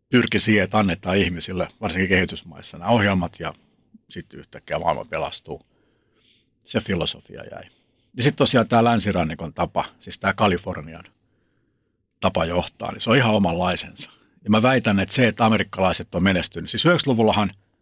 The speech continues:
Amerikalla oli vaan netti. Eurooppa oli ykkönen televisiossa, kännykkämaailmassa,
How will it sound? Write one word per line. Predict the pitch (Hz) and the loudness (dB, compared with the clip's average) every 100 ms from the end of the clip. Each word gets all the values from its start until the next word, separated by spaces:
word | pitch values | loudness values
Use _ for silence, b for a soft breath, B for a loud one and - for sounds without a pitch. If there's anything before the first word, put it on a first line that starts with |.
| _ _ _ _ _ - | _ _ _ _ _ 0
Amerikalla | 127 107 - 104 | 2 2 0 2
oli | 98 95 | 2 2
vaan | 110 113 98 90 | 4 4 4 2
netti. | 95 92 _ - - _ _ _ _ | 0 -2 _ -18 -18 _ _ _ _
Eurooppa | 131 123 107 - 90 | 2 2 2 -2 -2
oli | 90 | -2
ykkönen | 95 - 78 78 | -2 -4 -10 -2
televisiossa, | 139 120 101 - 92 - - 87 - _ _ _ - | 2 2 0 -2 -2 -2 -2 -4 -6 _ _ _ -4
kännykkämaailmassa, | 95 85 - 82 80 78 78 73 - | -4 -4 -8 -8 -2 -2 -2 -8 -12